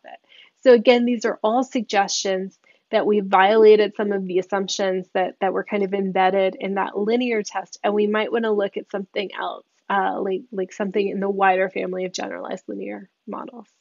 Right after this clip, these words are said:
And we'll do that in, in, um, in the next video lecture.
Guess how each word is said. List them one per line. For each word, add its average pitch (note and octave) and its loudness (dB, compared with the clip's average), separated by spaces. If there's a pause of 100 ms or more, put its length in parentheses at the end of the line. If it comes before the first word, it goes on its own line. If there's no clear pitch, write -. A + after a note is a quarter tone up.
(340)
And G3+ -10
we'll G#3 -4
do G3+ -8
that G3 -12 (100)
in, G3 -8 (100)
in, F#3+ -10
um, G3 -14 (960)
in A3 6
the A3 4
next - -4
video F#3 -2
lecture. - -8